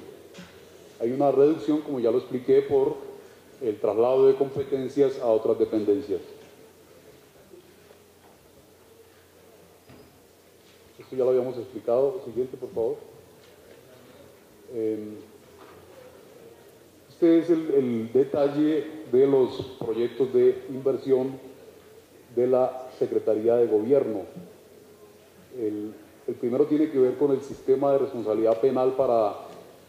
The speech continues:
adoles-, infantes y adolescentes, que es no solamente obligación legal, sino, eh, una atribución, un deber entregado en el plan de desarrollo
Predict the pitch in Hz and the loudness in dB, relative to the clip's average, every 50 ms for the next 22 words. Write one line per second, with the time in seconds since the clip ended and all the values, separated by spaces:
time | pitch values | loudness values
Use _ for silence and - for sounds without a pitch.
0 | - - - - - - - - - - - - - - - 113 113 120 127 127 | -20 -20 -20 -20 -20 -20 -20 -20 -20 -20 -20 -20 -20 -10 -4 0 0 2 2 2
1 | 123 120 - - 127 110 - 131 127 131 - 151 135 143 147 139 143 143 147 143 | 0 -2 -4 -6 -6 -2 -2 -2 -2 -2 -2 -2 0 2 4 4 4 4 4 2
2 | - 147 135 139 - - 147 139 - - 135 - 165 214 139 - - - - - | 2 0 0 -2 -2 -6 -6 -6 -4 0 2 4 4 4 4 0 -8 -14 -18 -16
3 | - - - - - - 127 123 131 139 139 135 - - - - - - - - | -18 -18 -18 -16 -12 -8 -2 2 4 4 2 2 -2 -10 -16 -18 -18 -18 -18 -18
4 | - - - - - - - - - - - - - - - - - - - - | -18 -18 -18 -18 -20 -20 -20 -20 -20 -20 -20 -20 -20 -20 -20 -20 -20 -20 -20 -20
5 | - - - - - - 135 127 117 151 147 147 139 - 151 139 135 120 113 104 | -20 -20 -20 -20 -18 -14 -10 -4 -2 0 0 0 0 -2 -2 0 0 0 0 0
6 | - 127 120 131 135 123 123 127 127 143 160 170 - - - - - - 135 135 | -2 -2 -2 0 0 0 2 2 2 2 0 -2 -4 -10 -20 -20 -14 -12 -8 -6
7 | 143 143 143 143 151 147 - - - - - - - - - - - 95 90 - | -4 -2 -2 -2 -4 -6 -10 -14 -20 -20 -20 -20 -20 -20 -20 -20 -20 -20 -20 -20
8 | - _ - - 113 104 104 104 104 104 101 - - - - - - - - - | -20 _ -14 -10 -8 -6 -4 -2 -2 -4 -4 -6 -12 -20 -20 -20 -20 -20 -20 -20
9 | - - - - - - - 120 117 117 127 127 127 - - 127 127 - - 131 | -20 -20 -20 -20 -20 -16 -14 -12 -8 -6 -6 -6 -6 -4 -4 -6 -6 -4 -6 -6
10 | 127 123 120 117 - 131 131 131 135 139 147 143 - - - - - - - - | -6 -6 -6 -4 0 2 2 2 0 -2 -6 -10 -12 -16 -20 -20 -20 -20 -20 -20
11 | - - - - 123 120 117 131 131 131 131 135 139 143 143 - 143 127 123 127 | -20 -20 -20 -16 -12 -4 2 4 6 6 8 6 6 4 2 0 -2 0 2 2
12 | 123 123 127 131 135 135 123 - - 123 110 110 101 - - 117 117 117 127 127 | 2 4 4 4 4 2 0 -2 -8 -8 -6 -6 -6 -2 -2 -2 0 2 2 2
13 | 123 120 127 131 123 123 127 123 120 120 127 135 135 | 2 0 0 -2 0 0 0 -2 -2 0 -2 -2 -2